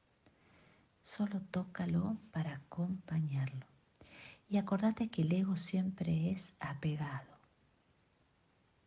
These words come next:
No mires con disimulo, mira siempre directo. Y entonces así te abrís a verlo todo. El yo sufre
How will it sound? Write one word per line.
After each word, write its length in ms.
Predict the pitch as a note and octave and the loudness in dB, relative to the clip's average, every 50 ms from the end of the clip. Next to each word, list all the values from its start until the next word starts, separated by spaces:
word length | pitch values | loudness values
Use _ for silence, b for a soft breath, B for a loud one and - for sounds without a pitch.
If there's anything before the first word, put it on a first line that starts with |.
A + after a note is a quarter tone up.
| _ b b b b b b b b b b b b b b b b b _ _ _ _ _ _ _ _ _ _ _ _ _ _ _ _ _ _ _ | _ b b b b b b b b b b b b b b b b b _ _ _ _ _ _ _ _ _ _ _ _ _ _ _ _ _ _ _
No 160 | - A#3+ B3 B3 | 4 6 6 6
mires 460 | B3 A#3 A3+ G3 E3 D#3 D3 C3+ - | 8 8 8 8 8 6 4 2 0
con 260 | - - D#3 D3 C#3+ | -4 -2 0 0 2
disimulo, 720 | D#3+ D#3+ - - D#3 D3+ D3 C#3+ C#3 C3+ B2+ C3 C3+ C3+ C3+ | 0 -2 -2 0 0 2 2 4 4 4 4 4 2 0 2
mira 300 | D3+ D#3+ E3 E3 E3 E3 | 4 4 4 4 4 2
siempre 640 | - - - - E3+ E3 D#3+ D#3+ D#3+ - D#3 D3+ C#3 | -2 -4 -4 2 4 4 4 4 2 -2 -4 -6 -6
directo. 580 | C3+ C3+ C3 C3 C3+ C#3 C3+ - _ - - - - _ _ _ _ _ _ _ _ _ _ _ _ _ _ B B B B B B B B B B B | -6 -6 -6 -6 -8 -10 -12 -14 _ -20 -20 -20 -20 _ _ _ _ _ _ _ _ _ _ _ _ _ _ B B B B B B B B B B B
Y 100 | - E3 | 0 2
entonces 680 | D#3 - - E3 E3 - - E3+ E3 - - - - - | 2 4 4 4 4 4 4 0 0 0 -4 -10 -14 -12
así 300 | - - - - - E3 | -10 -10 -8 -4 0 0
te 180 | D#3+ - E3 D#3 | 0 2 2 2
abrís 400 | D3+ D3+ C#3 D#3 D#3+ D#3+ - - | 2 2 2 4 4 2 2 0
a 80 | D#3 D3 | -2 0
verlo 360 | D3 C#3 C3+ C#3+ C#3+ C#3 C3+ - | 0 2 2 0 0 -2 -4 -4
todo. 400 | - D#3 C#3+ C#3 C3+ C3 C3 C3 - - - _ _ _ _ _ _ _ _ _ _ _ _ _ _ _ _ - _ _ _ b b b b b b b b b b b b b b b _ - | -2 -2 0 2 2 2 2 0 -2 -8 -16 _ _ _ _ _ _ _ _ _ _ _ _ _ _ _ _ -20 _ _ _ b b b b b b b b b b b b b b b _ 0
El 160 | - F3 E3+ | 2 4 4
yo 340 | E3 E3+ - G#3 G#3+ G#3+ G#3 | 4 4 6 6 6 6 4
sufre 720 | - - - G#3+ G#3 F3+ E3 - - E3 D3+ C#3+ C3+ C#3 | 2 -2 2 4 4 4 4 0 -2 -2 -2 -2 -2 -6